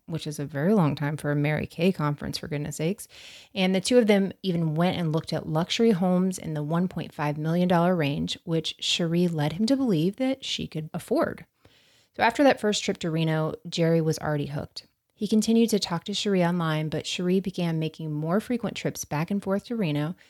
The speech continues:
to see Jerry in person. Bruce tolerated this behavior, and outwardly the family really looked completely normal and happy. Bruce was even looking into adopting Cherie's three children.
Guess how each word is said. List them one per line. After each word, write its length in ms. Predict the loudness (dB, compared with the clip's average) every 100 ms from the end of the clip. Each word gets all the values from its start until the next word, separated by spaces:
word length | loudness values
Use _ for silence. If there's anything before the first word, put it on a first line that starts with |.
| _
to 100 | -12
see 200 | -6 -4
Jerry 320 | -4 -2 -2
in 100 | -2
person. 600 | -2 -4 -4 -8 -10 -14 _ _ _ _ _ _ _ _ _ _ _
Bruce 340 | 0 0 0 -4
tolerated 600 | -2 2 6 8 8 8
this 140 | 4
behavior, 500 | 4 6 6 6 4
and 220 | 2 -2 0
outwardly 480 | 2 2 2 2
the 80 | 2
family 420 | 0 0 2 2
really 360 | 2 2 2 0 _ _ -12 -6
looked 240 | -6 -4
completely 400 | -6 -4 0 2
normal 360 | 2 2 2 2
and 100 | 0
happy. 540 | -2 -2 -2 -6 -8 -14 _ _
Bruce 240 | 0 2 2
was 180 | 2
even 260 | 2 4 6
looking 280 | 4 4 2
into 200 | 2 2
adopting 460 | 2 2 0 -2
Cherie's 440 | -4 -2 -2 -2 -6
three 200 | -6 -6
children. 560 | -4 -4 -6 -8 -10